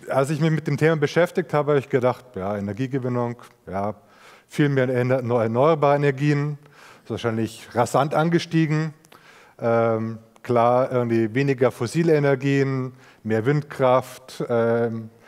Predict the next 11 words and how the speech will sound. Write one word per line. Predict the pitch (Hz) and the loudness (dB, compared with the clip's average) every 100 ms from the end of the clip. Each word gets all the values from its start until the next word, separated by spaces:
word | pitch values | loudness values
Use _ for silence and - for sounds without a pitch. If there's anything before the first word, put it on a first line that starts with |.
| - - - | -20 -18 -4
mehr | 120 117 110 | 0 2 0
Solar | 120 117 131 156 | 0 2 4 2
und | 151 | 0
so | 143 | 0
weiter. | 127 131 131 151 151 - - - - - - | 2 2 2 -2 -2 -10 -20 -20 -20 -20 -6
Aber | 131 139 147 147 - | 0 2 2 0 -4
was | 123 165 | -2 0
ich | 202 - | 0 -2
ganz | 170 - | -2 -2
spannend | - 180 202 | 0 0 0
fand | - 135 185 - | 0 0 0 -6